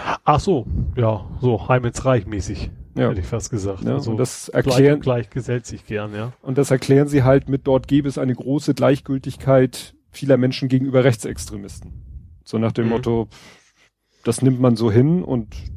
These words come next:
Speaker 2: dann
Speaker 1: Da kann man sich ausleben, in Anführungsstrichen.
Speaker 2: Genau.
Speaker 1: Ja.
Speaker 2: Ja. Also das ist, ja,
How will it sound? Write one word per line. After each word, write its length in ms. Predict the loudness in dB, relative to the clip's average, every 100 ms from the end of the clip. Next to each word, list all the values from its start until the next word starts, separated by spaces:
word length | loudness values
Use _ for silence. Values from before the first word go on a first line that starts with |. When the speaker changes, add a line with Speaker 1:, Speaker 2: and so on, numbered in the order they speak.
| -14 -6
Speaker 2:
dann 200 | -4 -4 -10 -18 -18 -20 -8 -2
Speaker 1:
Da 80 | 2
kann 160 | 2
man 140 | 0 -4
sich 240 | -4 0
ausleben, 540 | 0 0 2 0 0
in 40 | -6
Anführungsstrichen. 480 | -8 -8 0 4 6
Speaker 2:
Genau. 220 | 4 2 -6 -8 -8
Speaker 1:
Ja. 80 | -2
Speaker 2:
Ja. 220 | 0 0 -4 -12 -16 -18
Also 300 | -12 -10 -8
das 240 | -6 -6 -6
ist, 720 | -10 -12 -14 -12 -14 -14 -10
ja, 260 | -2 -2